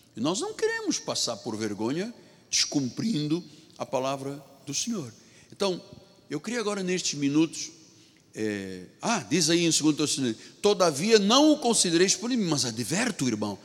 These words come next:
Não é que o irmão seja o inimigo, mas tem que ser advertido. A Bíblia diz, "Fala com o irmão, se não aceitar, bota duas testemunhas,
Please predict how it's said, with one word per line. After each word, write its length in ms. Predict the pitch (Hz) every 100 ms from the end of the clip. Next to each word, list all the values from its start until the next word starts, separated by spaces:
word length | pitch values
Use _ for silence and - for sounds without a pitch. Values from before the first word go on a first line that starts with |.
| - -
Não 100 | 143
é 80 | 175
que 180 | - 170
o 80 |
irmão 440 | 139 110 117 170 147
seja 340 | - 147 127
o 60 | 135
inimigo, 400 | 127 117 110 95 -
mas 120 | - -
tem 120 | 131
que 80 | -
ser 160 | 131
advertido. 520 | - 120 135 - - _ _ _ _ _ _ _ _ _ _ _ _ _
A 40 | 101
Bíblia 240 | 123 139
diz, 400 | 120 110 87 - - _ _ _ _ -
"Fala 380 | - 143 151
com 140 | 147 131
o 20 |
irmão, 380 | 127 165 247 285
se 160 | -
não 120 | 156 160
aceitar, 480 | 156 135 - 143
bota 300 | 139 151 147
duas 240 | 131 147 151
testemunhas, 720 | - - 196 285 311 311 -